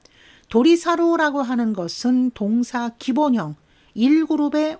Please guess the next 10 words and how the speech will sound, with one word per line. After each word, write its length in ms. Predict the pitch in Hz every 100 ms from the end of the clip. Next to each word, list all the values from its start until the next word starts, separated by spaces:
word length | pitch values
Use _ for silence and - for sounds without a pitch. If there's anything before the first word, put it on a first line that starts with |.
| -
오 380 | 175 214 254 269
단 320 | 262 262 247
동사입니다. 1160 | 247 233 233 240 220 180 156 151 160 151 147 _ _ _ _
없애다, 840 | 160 - - - 285 285 285 277 _ _ _
제거하다 880 | - 190 220 254 277 269 269 277 269 - _ _ 190
이런 300 | 185 302 302
뜻이 300 | 311 330 302
지금 280 | 247 320
사전상의 960 | 311 - - - 339 311 277 233 269 269
직역인데요. 920 | - 202 226 190 185 190 214 175 262